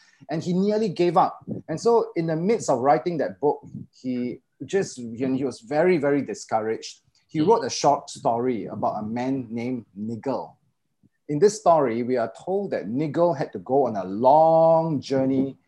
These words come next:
Speaker 1: that would lead to his death. But before he had to go on that long journey, he still had many years to live. So he wanted to paint. Yeah. Uh,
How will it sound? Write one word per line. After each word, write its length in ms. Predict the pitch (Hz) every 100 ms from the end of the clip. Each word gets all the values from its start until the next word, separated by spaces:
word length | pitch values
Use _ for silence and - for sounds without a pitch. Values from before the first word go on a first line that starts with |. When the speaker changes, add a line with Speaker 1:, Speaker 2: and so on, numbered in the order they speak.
| _
Speaker 1:
that 140 | - 90
would 140 | 98
lead 180 | 110 -
to 80 | 104
his 160 | 87 -
death. 400 | 107 95 - - _ _ _ _ _ _ _
But 60 | 170
before 340 | 156 170 254
he 80 | 233
had 120 | 208
to 60 | 139
go 280 | 101 143 165
on 100 | 131
that 160 | 95
long 240 | 110 135 131
journey, 320 | 127 123 131
he 140 | 131
still 180 | 131 240
had 160 | 190 104
many 260 | 120 147
years 240 | 139 156 -
to 80 | 107
live. 340 | 110 151 - _ _ -
So 340 | 226 233 220 -
he 100 | -
wanted 460 | 170 196 202 226 -
to 360 | 151 151 147 - _ _ _ _ _ _ _ _
paint. 560 | - 269 202 113 - - _ _ _ -
Yeah. 300 | 240 131 76 - _ _ - - _ _ _
Uh, 280 | 147 180 180